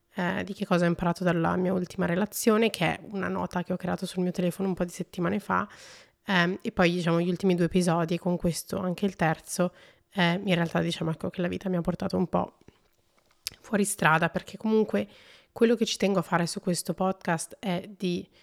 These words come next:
portare le mie riflessioni, farvi capire che cosa sto vivendo, condividere le mie emozioni, abbracciare la vita. Ehm, questo podcast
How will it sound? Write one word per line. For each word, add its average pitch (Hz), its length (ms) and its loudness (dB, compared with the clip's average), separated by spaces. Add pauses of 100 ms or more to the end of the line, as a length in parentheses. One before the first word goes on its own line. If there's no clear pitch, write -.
(220)
portare 220 380 0
le 196 80 2
mie 175 140 2
riflessioni, 170 1120 -4 (160)
farvi 202 360 0
capire 190 460 2
che 185 120 -6
cosa 175 220 0
sto - 200 -4
vivendo, 220 600 4
condividere 175 480 0
le 170 100 0
mie 170 140 0
emozioni, 208 760 2 (300)
abbracciare 175 640 0
la 165 100 0
vita. 175 500 0 (460)
Ehm, 175 680 2
questo 190 300 -2
podcast 190 440 0